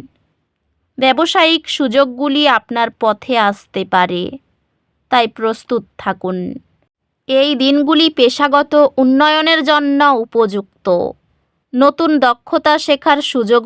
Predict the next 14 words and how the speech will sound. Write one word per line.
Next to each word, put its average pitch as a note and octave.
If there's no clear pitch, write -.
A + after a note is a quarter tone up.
প্রদান F#3+
করছে। F3+
আর্থিক C4+
বৃদ্ধি C4
সম্ভব, G#3
তবে C4
এটি D4
সতর্ক B3+
পরিকল্পনা G#3+
প্রয়োজন। G3
প্রেম D4+
এবং D4+
সম্পর্কের C#4+
ক্ষেত্রে D4